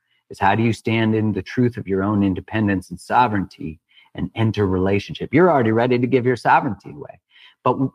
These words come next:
and I don't mean that as a criticism, because what's in here is you saying, "My sovereignty matters to me. My self-worth matters to me. So I need to know, how do I enter relationship and not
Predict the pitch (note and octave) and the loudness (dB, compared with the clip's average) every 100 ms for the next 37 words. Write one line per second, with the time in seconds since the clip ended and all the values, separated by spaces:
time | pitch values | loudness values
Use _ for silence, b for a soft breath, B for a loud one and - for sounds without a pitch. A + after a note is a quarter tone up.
0 | _ B2+ B2+ B2 C#3 C3 B2 A#2+ G#2+ G2+ | _ -2 2 2 2 2 0 0 0 -2
1 | - - C3+ - F#2+ F2+ E2+ F#2+ G2 - | -4 -2 -2 -2 -8 -8 -8 -6 -6 -4
2 | F#2+ F#2+ B2 A2+ G2+ F#2 F2 - G#2+ F#2+ | -6 -4 -4 -2 -2 -4 -4 -4 -2 -2
3 | - F#2+ D#2+ E2 F#2 - G#2 F#2 F#2+ E2+ | -2 -6 -6 -4 -6 -2 -2 -2 -4 -6
4 | D#2 F2+ F#2 E2+ - - - - - _ | -8 -6 -4 -6 -10 -18 -16 -16 -20 _
5 | b b - F#2+ F2+ E2 E2 - - A2+ | b b -6 -2 0 -2 -6 -10 -8 -4
6 | F#2 - A#2 G2+ F#2+ F2+ E2 D2+ - D#2+ | -2 0 2 2 0 0 0 -4 -8 -8
7 | D#2+ E2 - _ _ _ _ _ _ _ | -8 -10 -16 _ _ _ _ _ _ _
8 | - G#2 F#2 F#2+ - _ _ _ _ - | -2 2 2 0 -6 _ _ _ _ -2
9 | G#2+ A2 A2+ A2+ G2+ F#2+ G2+ G2 F#2 D#2+ | 0 2 2 2 0 0 2 2 2 -2
10 | - G2 G#2 G#2 G2 F2+ F2+ F#2+ F#2+ F2+ | 0 2 4 2 2 2 0 -4 -6 -6
11 | E2 E2+ F#2 - F#2 - E2 D2+ D2+ D2+ | -6 -4 -6 -8 -12 -12 -10 -12 -10 -6
12 | D#2 E2 | -4 -6